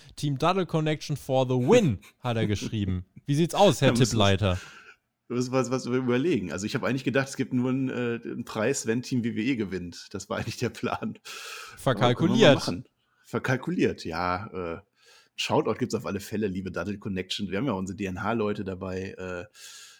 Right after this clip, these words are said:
Speaker 2: und ja, unsere Teams. Und Team N X T führt leider im Moment, obwohl die eigentlich gar nicht dabei sind,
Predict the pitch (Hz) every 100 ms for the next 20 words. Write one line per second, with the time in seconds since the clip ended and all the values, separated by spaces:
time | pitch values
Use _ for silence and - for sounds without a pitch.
0 | _ - 120 - - - 107 87 101 104
1 | 101 - 92 92 - 92 - - - -
2 | 101 98 101 - 104 - 117 95 90 90
3 | 90 87 87 104 - - - 101 117 95
4 | 98 98 92 90 78 82 87 90 87